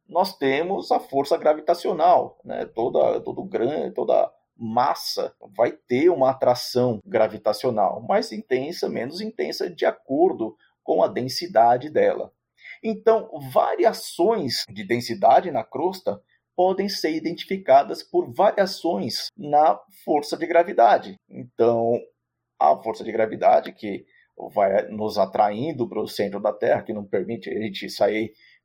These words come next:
voando, <laughs> né, por aí, vai fazer o quê? Vai interagir ali, né, as massas, as variações de massa na crosta vão ser atraídas pro núcleo da Terra de uma forma mais intensa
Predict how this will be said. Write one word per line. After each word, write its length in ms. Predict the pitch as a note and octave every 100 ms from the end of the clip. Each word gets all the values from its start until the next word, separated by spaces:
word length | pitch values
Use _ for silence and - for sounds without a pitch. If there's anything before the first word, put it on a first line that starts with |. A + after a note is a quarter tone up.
| _
voando, 680 | B2 B2 A#2+ E3 F3+ B2 -
<laughs> 260 | - C#3+ -
né, 180 | - - _ G#3 A3 G#3+ F#3+
por 180 | - -
aí, 340 | G#3 D#3 F3 - _ _ _ _
vai 180 | E3 D#3+
fazer 260 | - F4+
o 80 | -
quê? 340 | F3 B2+ - - -
Vai 360 | B2+ - - - _ _ _ _
interagir 880 | B3+ C#4+ - G#3 F#3 B2 A#2 B3 D#3
ali, 400 | A#2+ D#3 G3 B2 _
né, 220 | - B2+
as 340 | B2 B2 - C3+
massas, 420 | C3+ A3+ A3 A#2+
as 160 | B2
variações 480 | C3 F#3+ F3+ - D#3+
de 80 | D3
massa 340 | B2 D3 -
na 140 | C#3+ B2
crosta 340 | - G3 F#3+
vão 160 | D#3+ G#3+
ser 380 | - - F3 F#3
atraídas 1120 | F3+ F3 D3+ D#3 - - A#2+ A3 - - _ _ _ _
pro 320 | D#3 E3 D#3
núcleo 320 | D3+ C#3 D#3
da 120 | E3
Terra 360 | E3 D3+ D#3+ F3+
de 60 | F#3
uma 160 | G3
forma 400 | F#3+ D3+ C#3 B2+
mais 320 | B2 A#2+ A#3+
intensa 520 | C#4 F#3 F#3+ A#3 A3+